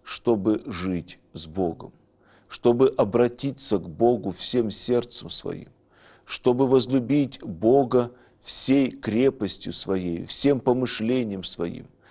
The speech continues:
чтобы обратиться к Нему как источнику, единственному источнику жизни, единственному источнику радости для всякого человека, возлюбить слова Его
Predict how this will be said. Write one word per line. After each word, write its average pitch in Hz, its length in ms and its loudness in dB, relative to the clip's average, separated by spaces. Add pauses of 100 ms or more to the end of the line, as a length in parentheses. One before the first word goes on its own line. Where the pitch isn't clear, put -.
(220)
чтобы 139 520 4 (200)
обратиться 127 720 0
к - 100 -10
Нему 135 300 0
как - 380 0
источнику, 127 1080 -2 (280)
единственному 123 840 0
источнику 123 720 -2
жизни, 101 760 -4 (880)
единственному 127 720 -2
источнику 120 680 -2
радости 117 800 0 (460)
для 117 200 2
всякого 120 800 2
человека, 101 800 -6 (460)
возлюбить 123 520 0
слова 139 500 6
Его 120 280 2